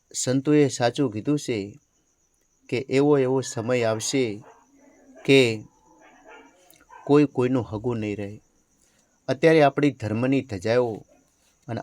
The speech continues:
આપણો ધર્મ અને આપણી દેવી દેવતાઓ હાજરા હાજર બેઠા છે. માતાની એટલી શક્તિ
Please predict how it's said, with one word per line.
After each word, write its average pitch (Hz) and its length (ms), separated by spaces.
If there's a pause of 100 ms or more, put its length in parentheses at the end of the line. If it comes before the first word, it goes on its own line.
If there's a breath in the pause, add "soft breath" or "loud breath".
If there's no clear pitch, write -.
આપણો 165 300
ધર્મ 120 580 (800)
અને 123 140 (120)
આપણી 165 640 (320)
દેવી 135 400
દેવતાઓ 113 680 (1400 soft breath)
હાજરા 113 460
હાજર 101 380
બેઠા 98 300
છે. - 180 (2250)
માતાની 139 580
એટલી 123 300
શક્તિ 127 680